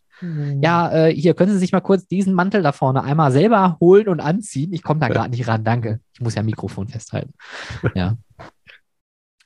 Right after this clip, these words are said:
Speaker 2: Schön,
Speaker 1: Ja,
Speaker 2: schön.
Speaker 1: da,
Speaker 2: Das
Speaker 1: da
Speaker 2: war
Speaker 1: erlebt man Sachen.
Speaker 2: d-, das letzte Mal How to Freizeitpark, der Talk remote. Denn die nächsten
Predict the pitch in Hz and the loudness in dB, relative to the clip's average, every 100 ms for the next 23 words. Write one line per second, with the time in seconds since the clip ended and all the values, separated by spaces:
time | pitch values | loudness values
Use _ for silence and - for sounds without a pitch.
0 | _ _ - - 95 - 98 - - - | _ _ -6 -2 -2 -2 -2 -4 -8 -4
1 | - 226 196 220 254 - 82 71 85 147 | 0 2 4 4 2 -2 -6 -4 -6 -8
2 | 127 - 143 147 202 214 202 175 170 175 | -8 -6 -2 0 0 0 -2 -2 2 0
3 | - - 175 208 220 - 202 208 - - | -2 -2 2 2 0 -4 -2 -4 -4 -2
4 | 156 - 160 - 147 147 - - 113 - | -2 -2 -4 0 0 0 -4 -4 -2 -4
5 | - 143 160 220 - _ _ _ _ _ | -2 2 2 0 -10 _ _ _ _ _
6 | _ _ _ 110 120 127 208 180 - - | _ _ _ 0 2 4 2 2 -4 -14
7 | - - 113 120 151 220 - - 202 220 | -16 -12 -8 -2 -2 -2 -6 -10 -8 -8